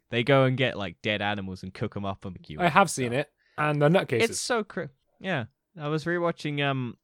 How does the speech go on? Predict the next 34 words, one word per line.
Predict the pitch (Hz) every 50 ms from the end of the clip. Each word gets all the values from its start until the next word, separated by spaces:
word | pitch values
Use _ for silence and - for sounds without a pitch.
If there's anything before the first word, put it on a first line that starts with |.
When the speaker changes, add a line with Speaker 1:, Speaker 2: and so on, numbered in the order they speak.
| _ _
Speaker 1:
Top | - 156 147 - - -
Gear's, | - 127 127 123 123 120 117 - -
like, | 120 117 113 110 - _
s-, | - - - - -
uh, | - 117 113 110 110 107 - -
America | 117 110 120 123 120 120 - -
special | 113 - - 120 117 - 113 104
where | 104 98
they | 101 101
go | 107 107
to | 107 101
America | 101 98 107 101 107 107 - 110
and | 98
have | 101 101
to | - 98
buy, | - 107 101 101
like, | 101 101 95 - -
old | 101 101 - _
shitty | - - 220 190 190
cars | - - 107 98 98 -
for, | -
like, | 98 95
under | 98 104 98 101 101
a | 95
thousand, | - - 98 92 95 - - 92 - - _ _
and | - 104 104
then | 104 101
they | 98 98
drive | 95 110 104 104 98
it | 98 87 92 -
and | - 90 92 98
they | 101
get | 101 107 104 -
the, | - 104 101